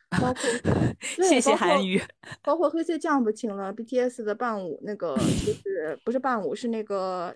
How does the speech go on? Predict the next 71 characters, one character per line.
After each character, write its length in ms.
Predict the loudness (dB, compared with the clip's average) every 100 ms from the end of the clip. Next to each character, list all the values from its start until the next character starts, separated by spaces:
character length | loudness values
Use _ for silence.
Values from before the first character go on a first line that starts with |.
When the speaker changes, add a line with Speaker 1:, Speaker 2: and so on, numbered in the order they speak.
| -6
Speaker 2:
舞 100 | 2
蹈 100 | 4
老 140 | 4 0
师。 160 | 0
Speaker 1:
N 60 | -2
H 160 | -2 -4
K， 240 | -2 -2
对， 140 | 0
对， 100 | 2
对， 440 | 2 0 -2 -8 -8
舞 160 | -2 0
蹈 120 | 2
老 160 | 0
师 300 | -2 -2 -2
给 120 | -2 -4
他 60 |
们 140 | -4 -4
编 180 | -4
舞 160 | -4 -6
嘛， 180 | -8 -10
Speaker 2:
嗯。 60 | -6
Speaker 1:
对， 200 | -8 -6
Speaker 2:
嗯。 220 | -6 -8 -10 -8
Speaker 1:
就 80 | -2
相 160 | 0
当 120 | 2
于 80 | 0
水 200 | 0 -4
平 180 | -4 -6
提 160 | -8 -4
高 220 | -2 0
了。 120 | -2
其 100 | -4
实 300 | -8 -6 -6 -8 _ -4
杰 120 | 2 4
家 120 | 4
这 100 | 4
个 60 | 2
模 180 | 2 0
式 140 | 0
也 100 | -2
意 120 | 0 2
味 180 | 2 2
着 240 | -4 -8 _ _
他 120 | -4
们 120 | 2
没 160 | 4 4
有， 220 | 2 0
他 200 | -2 -4
们 100 | -2
其 140 | -2 -4
实 120 | -6 -2
觉-， 140 | -2
他 160 | 2 2
们 80 | 4
的 80 |
idol， 280 | 4 0 0
对 180 | -2 0
idol 220 | 0 0
的 60 | 0
定 180 | 2 2
义 40 |
就 60 | 2
是 40 | -2
杰 160 | -4
家 160 | -2 -2
对 120 | -2
idol 220 | -2 -4
的 60 | -4
定 120 | -6
义， 200 | -8 -10